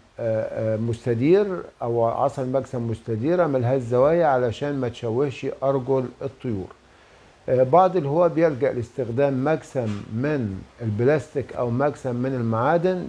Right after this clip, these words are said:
ده لا يصلح في عملية تزاوج الطيور وبيؤدي إلى فشل التزاوج وطلوع البيض غير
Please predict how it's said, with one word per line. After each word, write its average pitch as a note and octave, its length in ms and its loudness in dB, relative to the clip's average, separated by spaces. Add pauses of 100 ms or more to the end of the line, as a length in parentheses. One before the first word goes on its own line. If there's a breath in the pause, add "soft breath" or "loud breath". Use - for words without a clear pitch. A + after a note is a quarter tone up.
ده C#3+ 140 6
لا C#3 280 4
يصلح C#3 320 -2
في - 180 -6
عملية B2 640 0 (540 soft breath)
تزاوج B2+ 480 4 (120)
الطيور C#3 520 0
وبيؤدي B2+ 760 0
إلى C3 220 0
فشل A#2+ 400 -2 (140)
التزاوج C3+ 680 0
وطلوع C3 1500 0
البيض A#2+ 580 0
غير C3+ 380 2